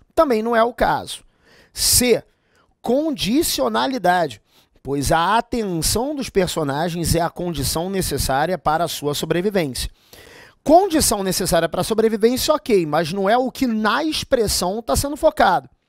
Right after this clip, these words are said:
Letra D, possibilidade,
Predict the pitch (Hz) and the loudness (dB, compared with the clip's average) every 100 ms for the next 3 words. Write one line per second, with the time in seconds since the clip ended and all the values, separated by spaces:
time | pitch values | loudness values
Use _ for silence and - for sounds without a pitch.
0 | _ _ _ _ - 151 175 196 190 185 | _ _ _ _ -4 -2 2 2 4 2
1 | 127 _ - _ _ _ 262 294 339 294 | -2 _ -20 _ _ _ 4 4 2 0
2 | 269 240 185 185 131 | -2 0 2 2 -2